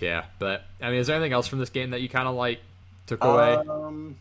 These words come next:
Speaker 2: no, not really.
Speaker 1: <laughs>
Speaker 2: Washington almost beat the, the Lions, and the Li-, uh, you know, Matt Patricia s-, gets, uh, keeps his job another week.
Speaker 1: <laughs> For now.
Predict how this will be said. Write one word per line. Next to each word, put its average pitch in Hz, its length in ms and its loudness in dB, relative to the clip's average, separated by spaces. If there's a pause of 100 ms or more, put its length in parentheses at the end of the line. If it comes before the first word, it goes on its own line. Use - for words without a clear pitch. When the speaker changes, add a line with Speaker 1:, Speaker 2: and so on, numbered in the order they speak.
(2250)
Speaker 2:
no, 190 340 0
not 202 200 -2
really. 101 360 -4 (260)
Speaker 1:
<laughs> 135 60 -6 (680)
Speaker 2:
Washington 113 420 -6
almost 113 340 -6
beat 117 160 -8
the, 120 80 -16 (100)
the 95 120 -14
Lions, 98 440 -6
and 82 140 -10
the 80 60 -10
Li-, 82 80 -10
uh, 80 360 -4
you 82 100 -10
know, 76 120 -10
Matt 76 220 -10
Patricia 78 380 -10
s-, - 280 -8 (340)
gets, - 360 -8
uh, 71 280 -8 (120)
keeps - 180 -4
his 85 120 -8
job 95 260 0
another 101 240 -4
week. 120 360 -6 (340)
Speaker 1:
<laughs> - 380 -18
For 90 220 -10
now. 95 280 -8